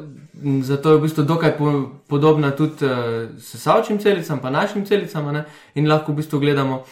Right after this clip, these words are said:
in ima tudi zelo dobro, eh, ohranjene vse metabolne poti, eh, presnovne poti, ki so v, v naših celicah, a ne, in zaradi tega lahko mi v bistvu študiramo efekte različnih algenskih mutacij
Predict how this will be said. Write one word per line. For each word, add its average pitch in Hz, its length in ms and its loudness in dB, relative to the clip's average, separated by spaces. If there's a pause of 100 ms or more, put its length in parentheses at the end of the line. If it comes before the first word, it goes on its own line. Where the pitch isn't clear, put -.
(120)
in 160 180 2
ima 170 140 6
tudi 170 180 0
zelo 175 240 4
dobro, 156 340 4
eh, 131 360 0
ohranjene 147 460 2
vse 147 200 0
metabolne 160 540 0
poti, 208 320 -2 (320)
eh, 139 180 -8
presnovne 160 480 -2
poti, 170 240 -6
ki - 100 -8
so 151 200 -2
v, 139 100 -2 (280)
v 123 120 -8
naših 214 380 -4
celicah, 175 500 0
a 143 100 -4
ne, 160 140 -4 (220)
in 151 140 -6
zaradi 156 200 2
tega 160 180 2
lahko 156 220 0
mi 151 160 0
v 143 100 -2
bistvu 143 240 -10
študiramo 135 680 0 (420)
efekte 165 680 -2
različnih 143 640 0 (280)
algenskih 147 680 0
mutacij 135 800 -2